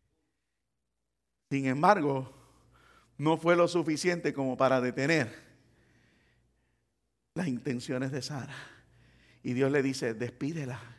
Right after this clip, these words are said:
como tu mujer te ha dicho". Le da el agua, le da el pan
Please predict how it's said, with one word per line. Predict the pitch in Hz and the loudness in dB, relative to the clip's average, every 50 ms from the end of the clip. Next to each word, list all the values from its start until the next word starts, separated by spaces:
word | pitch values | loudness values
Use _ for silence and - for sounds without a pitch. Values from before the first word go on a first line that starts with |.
| _ _ _ _ _ _ _ _ | _ _ _ _ _ _ _ _
como | - 135 131 120 120 117 | -10 -8 -6 -6 -6 -6
tu | - 123 117 | -6 -6 -6
mujer | 123 123 120 151 123 117 117 | -6 -6 -6 -6 -8 -8 -8
te | 117 131 | -8 -8
ha | 123 120 | -6 -6
dicho". | 123 120 117 120 - - - - _ _ _ _ _ _ _ _ _ _ _ _ _ _ _ _ _ _ _ _ _ _ _ _ _ _ _ _ _ _ _ _ _ _ _ _ _ _ _ _ _ _ _ _ _ _ _ - | -6 -8 -10 -12 -16 -20 -20 -20 _ _ _ _ _ _ _ _ _ _ _ _ _ _ _ _ _ _ _ _ _ _ _ _ _ _ _ _ _ _ _ _ _ _ _ _ _ _ _ _ _ _ _ _ _ _ _ -6
Le | 127 123 127 127 | -2 0 0 2
da | 131 143 147 151 147 135 123 117 113 - - - - - _ _ _ _ _ _ _ _ _ - | 6 8 8 8 8 8 4 2 -4 -12 -18 -20 -20 -20 _ _ _ _ _ _ _ _ _ -6
el | - 139 147 | 0 6 8
agua, | 156 160 170 175 175 175 165 | 8 10 8 8 4 0 0
le | 156 131 123 | 0 0 0
da | 143 | -2
el | 143 143 143 | -2 -4 -2
pan | - 170 165 170 170 170 185 147 | 2 4 4 6 4 2 -6 -12